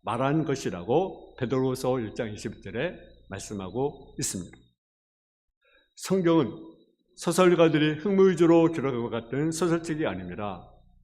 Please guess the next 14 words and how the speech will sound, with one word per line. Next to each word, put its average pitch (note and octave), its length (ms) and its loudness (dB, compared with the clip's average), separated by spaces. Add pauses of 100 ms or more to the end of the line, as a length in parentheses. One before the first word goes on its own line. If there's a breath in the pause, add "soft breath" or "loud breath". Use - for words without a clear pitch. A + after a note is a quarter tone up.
(260)
성경 F3 420 0
한두 F#3+ 320 2
번 F3 580 4 (340)
읽고 D#3+ 600 2
접어두는 B2 680 -4 (380 loud breath)
교양서적이 D#3 720 2
아닙니다. F#2+ 640 -10 (640)
성경은 G3+ 680 2 (420)
옛날에 D#3+ 720 6
기록한 C#3+ 600 -4 (220)
고전책이 C#3+ 540 0
아닙니다. F#2+ 560 -4 (460)
성경은 F#3+ 800 0 (320)
하나님의 D#3+ 560 -2